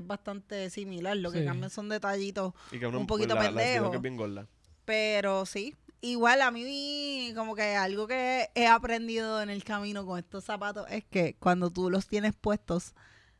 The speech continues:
Speaker 1: lucen de una manera que no es como la foto, porque ahí yo
Speaker 3: Ujú.
Speaker 1: veo el tenis en la foto y yo te, de primera te voy a decir, "Están bien feos",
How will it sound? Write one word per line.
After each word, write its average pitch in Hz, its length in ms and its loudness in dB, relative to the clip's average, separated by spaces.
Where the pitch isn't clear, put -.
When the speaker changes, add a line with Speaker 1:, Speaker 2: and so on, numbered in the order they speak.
Speaker 1:
lucen 208 520 -2
de 185 120 -2
una 196 180 -4
manera 208 480 0
que 180 160 -4
no 170 80 -6
es - 40 -8
como 196 220 -6
la 185 140 -2
foto, 202 280 -2
porque 165 140 -10
ahí 175 400 -2
yo 208 100 6
Speaker 3:
Ujú. 202 60 4
Speaker 1:
veo 220 140 6
el 240 160 0
tenis 247 240 -2
en 240 80 2
la 233 100 4
foto 254 260 0
y 214 120 -2
yo 185 160 -2
te, 214 180 -8
de 208 320 0
primera 226 400 0
te 240 60 -2
voy 214 80 4
a - 20 6
decir, 233 240 0
"Están 190 300 0
bien 190 140 -4
feos", 156 340 -4